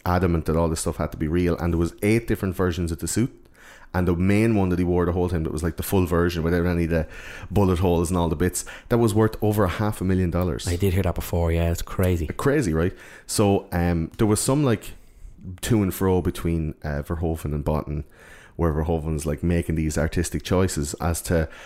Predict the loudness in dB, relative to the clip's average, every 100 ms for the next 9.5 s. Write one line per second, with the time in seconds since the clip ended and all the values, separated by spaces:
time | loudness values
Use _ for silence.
0 | -12 -2 2 4 4 4 2 0 -2 -2
1 | 2 4 2 0 -2 0 2 0 0 -2
2 | -2 -2 0 2 2 0 -2 -2 0 2
3 | 2 2 2 0 -2 -2 -4 -2 -4 -8
4 | -20 -20 -20 -20 -12 -2 -2 2 0 0
5 | 0 0 2 0 0 -2 -2 -6 -6 -14
6 | -8 -4 -4 -6 _ -20 -12 -4 0 0
7 | 2 2 4 4 2 0 0 0 -2 -2
8 | 0 2 2 2 0 0 -2 -2 0 0
9 | 0 -2 -2 -4 -4